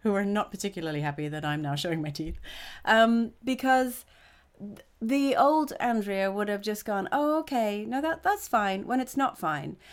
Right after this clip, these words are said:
Because I know I have a reputation for being super easygoing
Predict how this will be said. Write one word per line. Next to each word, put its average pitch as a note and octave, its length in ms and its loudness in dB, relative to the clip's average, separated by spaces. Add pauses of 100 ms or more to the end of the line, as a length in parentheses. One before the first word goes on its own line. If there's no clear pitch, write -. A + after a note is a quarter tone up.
(320)
Because C4+ 480 2 (100)
I D4+ 120 4
know F4 220 8
I D#4+ 100 6
have A#3 160 0
a G#3 60 0
reputation F3+ 600 -2
for F#3+ 100 -6
being F3+ 440 -4 (160)
super - 560 -2
easygoing F3 800 -2